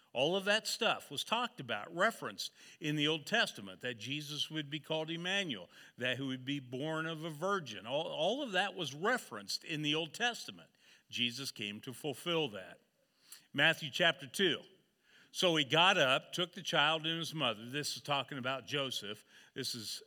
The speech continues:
of course, after Jesus was born. Herod is about ready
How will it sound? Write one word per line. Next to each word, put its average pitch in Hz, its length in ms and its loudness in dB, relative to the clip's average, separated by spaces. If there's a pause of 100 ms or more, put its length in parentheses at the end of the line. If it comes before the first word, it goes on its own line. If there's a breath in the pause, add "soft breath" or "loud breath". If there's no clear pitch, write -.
of 165 80 -20
course, 117 300 -8
after 135 320 -4
Jesus 104 560 -6
was 110 180 -12
born. 113 460 -6 (300 loud breath)
Herod 131 560 4
is 113 260 -12
about 120 400 2
ready 117 460 2